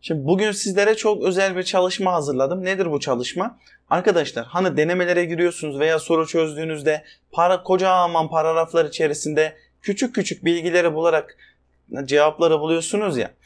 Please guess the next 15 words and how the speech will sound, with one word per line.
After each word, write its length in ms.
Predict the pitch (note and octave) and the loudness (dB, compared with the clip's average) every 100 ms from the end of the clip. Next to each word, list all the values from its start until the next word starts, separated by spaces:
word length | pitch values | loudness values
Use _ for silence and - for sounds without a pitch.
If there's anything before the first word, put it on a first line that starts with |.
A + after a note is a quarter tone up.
| - - | -20 -8
İşte 160 | - - - | -2 0 4
o 160 | A#3 | 4
cevapları 640 | G3+ G3 E3+ - C#3+ C3+ | 4 4 4 2 2 2
size 240 | E3 E3+ F#3+ | 0 -2 -2
hayat 360 | F3+ G3 A3 | 2 0 0
kurtaracak 580 | - E3 E3 D3+ F#3 G3+ | 0 0 2 0 -2 -4
bilgileri 480 | E3 D3+ D#3 F3 D#3+ | -4 -2 2 2 4
vermeye 400 | D3 B2+ A#2+ A#2 | 2 0 -2 -4
çalışacağım 580 | - A2+ A2 - A2+ G#2+ | -6 -6 -8 -10 -8 -8
arkadaşlar. 600 | G#2+ A2 A2+ - G#3 A#3+ - _ - | -8 -8 -8 -4 -4 -4 -10 _ -4
Bunları 280 | F3 G3+ G3 | 0 2 2
tek 220 | G3 F#3+ | 0 0
tek 160 | F#3+ - | 0 -2
çıkmış 300 | F#3 G3 F#3+ | -6 -4 -2
sorulardan 680 | F#3+ F3+ F3+ F3 E3+ F3 | 2 4 4 2 0 -2